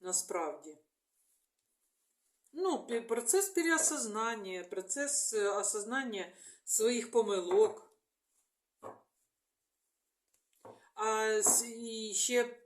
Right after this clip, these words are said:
пройшла інформація, що Германія перша уже <clears throat> в розиск подала офіційно, там кругом.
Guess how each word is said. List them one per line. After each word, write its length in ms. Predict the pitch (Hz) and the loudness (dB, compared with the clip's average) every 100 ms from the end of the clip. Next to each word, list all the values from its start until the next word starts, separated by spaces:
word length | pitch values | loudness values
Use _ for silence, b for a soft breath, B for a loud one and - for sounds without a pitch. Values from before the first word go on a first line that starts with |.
| _ _ _ _ | _ _ _ _
пройшла 420 | 226 226 233 247 233 | -2 -2 0 2 0
інформація, 600 | 220 220 240 302 285 226 | 0 -4 -4 -2 -2 -2
що 140 | 233 | -2
Германія 500 | 220 254 254 196 175 - | -4 -2 -2 -2 -6 -2
перша 560 | 190 175 165 160 156 - B B B B | -4 -2 -6 -6 -8 -14 B B B B
уже 560 | 170 175 175 165 170 - _ _ | -12 -8 -6 -6 -6 -12 _ _
<clears throat> 340 | 233 240 226 - | -2 -2 -2 -4
в 100 | 208 | -2
розиск 480 | 240 240 202 196 - | 2 4 4 2 0
подала 500 | 185 196 226 330 311 | -4 0 2 2 2
офіційно, 760 | - 214 - 320 330 277 226 | -2 -4 -2 -2 -4 -4 -8
там 480 | - 190 180 170 165 _ | -8 -8 -10 -16 -20 _
кругом. 540 | - 175 175 185 175 | -16 -14 -10 -12 -12